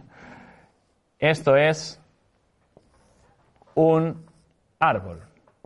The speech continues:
¿Vale? Esto es un árbol. Y vamos a hacer una metáfora muy sencilla.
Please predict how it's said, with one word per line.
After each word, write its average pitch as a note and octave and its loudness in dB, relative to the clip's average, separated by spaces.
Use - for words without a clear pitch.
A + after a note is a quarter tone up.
¿Vale? D3 0
Esto D#3+ 0
es F#3+ -2
un G3 2
árbol. A2 -2
Y B2+ -2
vamos F3 0
a F#3+ 0
hacer G3 0
una F#3 2
metáfora D3+ 2
muy D3 2
sencilla. A#2 -4